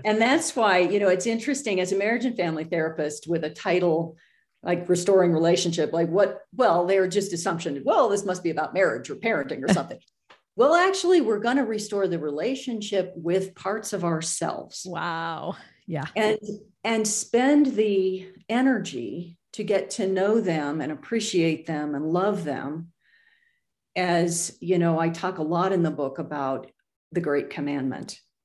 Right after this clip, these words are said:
Speaker 1: And just the other day, I heard it yet again. Somebody said the great commandment is to love God and love others. No, the great commandment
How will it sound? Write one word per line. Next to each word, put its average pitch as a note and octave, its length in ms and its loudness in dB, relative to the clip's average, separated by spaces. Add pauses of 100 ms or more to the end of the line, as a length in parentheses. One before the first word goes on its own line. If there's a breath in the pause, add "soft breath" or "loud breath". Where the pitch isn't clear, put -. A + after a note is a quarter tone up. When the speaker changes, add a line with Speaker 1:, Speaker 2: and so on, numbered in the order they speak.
(680)
Speaker 1:
And F#3 360 -2
just B3+ 300 0
the C4+ 120 2
other G#3+ 160 2
day, D#3+ 280 2
I D#3+ 160 -4
heard E3 280 -4
it C3 160 -6 (240)
yet D3+ 340 -2
again. F3+ 500 -4 (320 loud breath)
Somebody G3 720 2
said F3 380 0
the F3 60 -2
great E3 300 -2
commandment D#3 500 -4
is - 140 -8
to E3+ 80 -6
love D#3+ 300 -4
God D3 240 -4
and C#3+ 140 -4
love C#3+ 200 -6
others. - 520 -10 (760)
No, D#3+ 540 -4 (240)
the E3+ 80 -6
great E3+ 320 -2
commandment D#4 680 -2